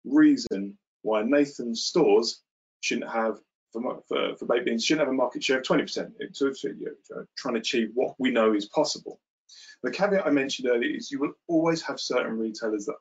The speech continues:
overtrade or undertrade in certain areas based on their demographics. So come back to that in a minute. A couple of examples. Um, our slightly more upmarket retailers, let's say, uh, Waitrose or M&S, will always overtrade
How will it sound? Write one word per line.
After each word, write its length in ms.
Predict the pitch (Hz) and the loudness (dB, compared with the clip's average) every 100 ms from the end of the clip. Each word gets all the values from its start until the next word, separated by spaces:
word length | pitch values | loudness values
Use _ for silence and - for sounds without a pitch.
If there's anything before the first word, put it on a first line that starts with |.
| _ | _
overtrade 540 | 123 120 113 - 107 110 | 2 2 0 -2 0 0
or 100 | - | 0
undertrade 540 | 117 117 107 - 107 101 | 0 0 -2 -2 0 0
in 100 | 98 | -2
certain 380 | - 104 101 101 | -2 -2 -2 -2
areas 360 | 98 98 - _ _ _ _ _ | -2 -2 -6 _ _ _ _ _
based 200 | 127 117 | 0 0
on 100 | 113 | -2
their 120 | 110 | -2
demographics. 640 | 98 98 101 110 - 90 - | -2 -4 -2 -6 -6 -12 -4
So 260 | 110 - - _ _ | -2 -2 -8 _ _
come 100 | - | 0
back 100 | 147 | 0
to 100 | - | 2
that 80 | 139 | 0
in 60 | 117 | 2
a 20 | |
minute. 240 | 110 120 - - | 0 -2 -8 -16
A 40 | |
couple 220 | - 156 143 | -4 0 0
of 60 | |
examples. 540 | 135 120 107 107 104 - | 2 0 0 -2 -8 -2
Um, 200 | 120 117 - - | 0 0 -8 -6
our 80 | - | -2
slightly 300 | - 190 165 | 2 4 4
more 260 | 147 147 | 4 4
upmarket 400 | 139 151 156 160 - | 4 2 2 0 2
retailers, 600 | 151 147 156 160 151 131 | 2 4 2 2 2 -2
let's 280 | - - | -6 -4
say, 300 | - 113 110 | -2 0 0
uh, 140 | 101 98 | -2 -4
Waitrose 580 | 139 151 - 147 135 127 | -4 -6 -2 0 0 2
or 120 | 123 | 2
M&S, 420 | 123 131 127 - _ _ 135 | 4 0 -2 -8 _ _ 0
will 120 | 156 | 4
always 260 | 175 147 | 4 4
overtrade 680 | 143 123 117 - 123 120 113 | 2 -2 -6 -4 0 0 -2